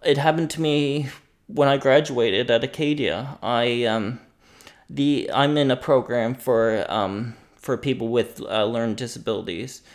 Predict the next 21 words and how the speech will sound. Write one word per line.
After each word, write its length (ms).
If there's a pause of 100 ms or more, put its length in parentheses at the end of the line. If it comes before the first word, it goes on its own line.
(220)
and 560
it's 240
called 360
Access 520
Acadia. 840
And 520 (440)
since 320
I 100
started, 640 (180)
n-, 360 (600)
um, 460
no 220
Access 420
student 380
has 220
wa-, 280
ever 340
walked 360
across 340
the 80
stage. 760